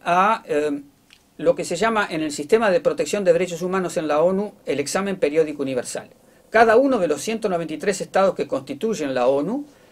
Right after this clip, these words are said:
tienen la obligación de presentarse una vez cada cinco años a este tipo de examen. Es un examen entre pares, es decir, que el país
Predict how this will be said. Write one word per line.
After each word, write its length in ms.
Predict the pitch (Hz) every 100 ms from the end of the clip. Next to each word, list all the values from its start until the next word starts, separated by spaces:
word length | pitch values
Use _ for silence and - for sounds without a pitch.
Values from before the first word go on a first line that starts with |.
| _ _
tienen 220 | 180 208
la 100 | 220
obligación 420 | 185 175 165 208 214
de 80 |
presentarse 600 | 190 160 160 151 190 190
una 140 | 185 147
vez 160 | 170
cada 220 | - 147 135
cinco 340 | 190 190 180
años 380 | 156 156 175 -
a 140 | 147 175
este 180 | 175
tipo 280 | 147 175 147
de 60 | 127
examen. 340 | - - - _ _ _ _ _
Es 140 | 175 254
un 100 | 247
examen 480 | - 254 277 254 _ -
entre 260 | 160 151
pares, 480 | 147 220 135 117 - -
es 100 | 156
decir, 320 | 160 214 -
que 200 | 175 -
el 180 | 175 156
país 640 | 147 - 147 269 285 -